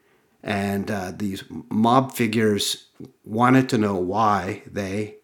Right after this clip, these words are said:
didn't get a piece of it, 'cause that's what organized crime means, you know. They puts the organized in organized crime. You, you,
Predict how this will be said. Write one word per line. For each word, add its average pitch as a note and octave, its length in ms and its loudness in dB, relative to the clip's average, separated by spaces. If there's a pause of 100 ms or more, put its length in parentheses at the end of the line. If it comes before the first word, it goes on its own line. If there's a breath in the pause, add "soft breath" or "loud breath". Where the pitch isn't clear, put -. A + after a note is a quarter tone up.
(280)
didn't G2 240 -4
get F#2+ 200 -8
a F#2 80 -8
piece - 320 -4
of D2+ 80 -10
it, - 180 -16 (200)
'cause C#3+ 160 0
that's C3 360 2
what G#2 380 -4
organized G2 720 -6
crime F2+ 400 -4
means, F#2 400 -4 (220 soft breath)
you D#2+ 80 -6
know. F2 180 -8 (360 loud breath)
They G2+ 240 -8 (360)
puts - 200 -6
the G#2 100 -4
organized G2+ 560 0
in F#2 80 -4
organized F2 520 -8
crime. E2+ 380 -4 (380 soft breath)
You, E2+ 200 -6
you, G2+ 420 -6